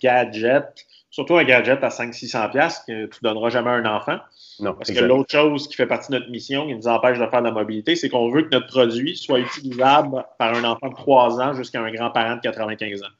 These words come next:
Speaker 1: sur le même device. Ça veut dire que dès le moment que tu choisis de faire ça dans ta mission d'entreprise, tu peux plus aller vers la mobilité, parce que c'est pas vrai qu'un enfant de trois ans va se mettre à scanner un téléphone.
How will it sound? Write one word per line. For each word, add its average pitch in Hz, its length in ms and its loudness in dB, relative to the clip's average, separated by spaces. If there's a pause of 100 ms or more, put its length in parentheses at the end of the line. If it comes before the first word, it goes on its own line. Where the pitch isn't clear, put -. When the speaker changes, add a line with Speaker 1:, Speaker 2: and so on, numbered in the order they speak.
(220)
Speaker 1:
sur - 200 -2
le 123 100 0
même 123 280 -2
device. 101 640 -6 (440)
Ça - 100 -10
veut 107 60 -6
dire 143 160 2
que 135 60 4
dès 131 240 6
le 147 80 0
moment 139 420 2
que 139 140 -14
tu 117 120 -12
choisis 127 800 0
de 117 140 0
faire 113 300 0
ça 139 180 -2
dans 123 140 -2
ta 113 100 -4
mission 113 240 -4
d'entreprise, 113 640 -4
tu - 140 -20
peux 123 120 2
plus 131 120 6
aller 120 160 6
vers 120 100 6
la 117 100 4
mobilité, 113 540 -2
parce 113 140 -8
que - 40 -20
c'est 113 80 0
pas - 20 0
vrai 127 140 2
qu'un 127 120 0
enfant 107 260 0
de 110 60 -12
trois 107 340 2
ans 135 80 0
va 120 80 -2
se - 140 -8
mettre 110 120 -4
à 110 60 -4
scanner 110 320 -4
un 104 60 -4
téléphone. 101 340 -8